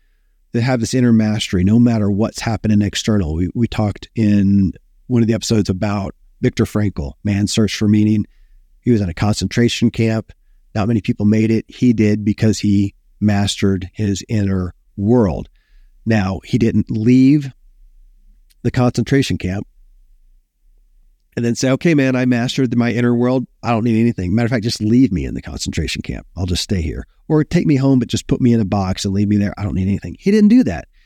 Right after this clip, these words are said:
He went home and he had some great food and he got nice clothes and he slept in a nice bed and had a nice house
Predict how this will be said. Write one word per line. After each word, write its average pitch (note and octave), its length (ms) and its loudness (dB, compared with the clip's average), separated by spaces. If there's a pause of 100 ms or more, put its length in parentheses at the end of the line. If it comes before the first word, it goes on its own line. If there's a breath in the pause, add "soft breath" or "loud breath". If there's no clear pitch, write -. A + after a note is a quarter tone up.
(420)
He D#3 100 2
went D3 200 2
home D#3+ 320 2
and A#2+ 200 2
he C#3+ 240 2
had C3+ 420 -2
some C3+ 220 0
great C#3 300 2
food D#3 480 0
and A2+ 140 2
he A#2+ 80 2
got C3 200 -2
nice B2 280 -2
clothes D3 380 0
and G#2 100 0
he F#2 40 0
slept - 280 -4
in A2+ 80 -2
a A2 60 -4
nice G#2+ 240 -4
bed C3+ 400 0
and F#2 100 -6
had A2 180 -2
a A2 60 0
nice G2 240 -4
house C3+ 500 -6